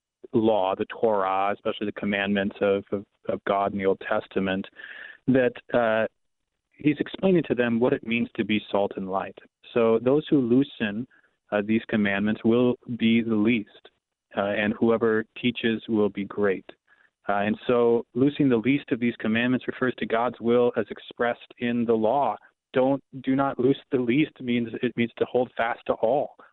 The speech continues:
right? So, um, you do not want to be called least in the reign of heaven. Some say, will say this refers to,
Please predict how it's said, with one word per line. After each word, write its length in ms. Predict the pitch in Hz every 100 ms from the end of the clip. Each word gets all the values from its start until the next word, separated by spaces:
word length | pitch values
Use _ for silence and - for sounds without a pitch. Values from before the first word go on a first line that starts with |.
| _ -
right? 240 | 110 120 -
So, 300 | 120 113 107 _ - _
um, 460 | 110 110 104 98 101 _ -
you 280 | 107 113
do 100 | 120
not 260 | 120 123 135
want 200 | 120 127
to 40 |
be 80 | 113
called 280 | 113 117 113
least 220 | 107 117 -
in 60 | 110
the 100 | 104
reign 260 | 113 117
of 80 | 107
heaven. 300 | - 143 107 -
Some 120 | 127 -
say, 80 | 127
will 120 | 120 -
say 100 | 123
this 200 | 117 -
refers 400 | 113 - 120 120 -
to, 260 | 120 107